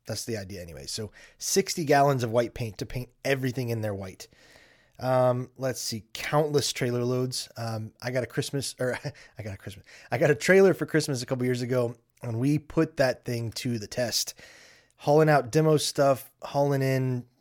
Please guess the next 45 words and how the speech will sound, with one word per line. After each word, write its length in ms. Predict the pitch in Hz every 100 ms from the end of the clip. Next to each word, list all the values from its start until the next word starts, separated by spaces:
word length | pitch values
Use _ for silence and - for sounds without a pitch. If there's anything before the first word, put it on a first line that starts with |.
| _
<sighs> 240 | - - - 120
equipment 580 | 113 - 175 156 151 -
to, 280 | 143 123 117
to 180 | -
do 260 | 113 127 131
work 380 | 123 123 131 131
over 160 | 127
there. 300 | 123 123 120 117 - - - - -
Um, 280 | 117 113 110
and 180 | 123 123
in 80 | 123
the 80 |
last 280 | 123 143 147
few 180 | - 156
weeks, 400 | 131 120 - - -
hauling 340 | 143 139 127
all 160 | 120 131
the 80 |
boxes 520 | 107 117 127 - 110 -
from 360 | 120 113 113 -
my 120 | - 104
basement 420 | 131 156 151 127
right 140 | 123
out 140 | 120 110
there 300 | 117 113 113
over 200 | 127 123
to 180 | 113 131
the 80 | 117
store. 460 | 110 - 117 117 117 - - - _ -
Um, 400 | 110 110 110 110 _ _
I 80 | 139
don't 100 | 156
even 160 | 139 127
know 120 | 123
how 100 | 120
many 160 | 117
trailer 300 | 107 120 117
loads 240 | 113 113 104
of 80 | 104
stuff 240 | 120 104
we've 140 | 113
brought 180 | 98 107
over, 240 | 107 104 95
but 200 | 101 -
it's 360 | 120 - -